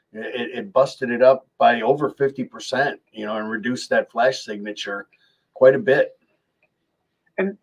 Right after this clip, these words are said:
Speaker 2: if you think about it, 'cause everybody thinks, okay, the flash hider is, you know, for military purposes, so you can't see the shooter or pinpoint. I mean, yeah, there,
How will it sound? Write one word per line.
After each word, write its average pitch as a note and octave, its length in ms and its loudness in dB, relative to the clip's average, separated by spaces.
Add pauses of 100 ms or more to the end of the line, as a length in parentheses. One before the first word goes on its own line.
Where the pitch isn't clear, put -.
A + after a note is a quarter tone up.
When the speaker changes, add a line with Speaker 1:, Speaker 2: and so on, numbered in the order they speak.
Speaker 2:
if F3 200 2
you F3+ 80 0
think C4+ 220 -2
about D#3 200 8
it, D3 60 -2
'cause E3+ 160 -4
everybody A#3 360 4
thinks, E3 400 4 (380)
okay, E3+ 240 4
the C#3 140 4
flash - 440 6
hider E3 440 8
is, C#3 480 0 (460)
you D#3 80 2
know, A#2 160 4
for D#3 340 2
military C3+ 720 2
purposes, A#2 640 -2
so A2 140 -4
you G#2+ 120 -14 (140)
can't E3 280 0
see C3+ 380 -6
the A#2 160 -6
shooter B2 400 -2
or A#2+ 640 0
pinpoint. B2+ 480 -6 (360)
I D#3+ 100 4
mean, E3 160 -4 (720)
yeah, E3 340 8
there, D3 200 4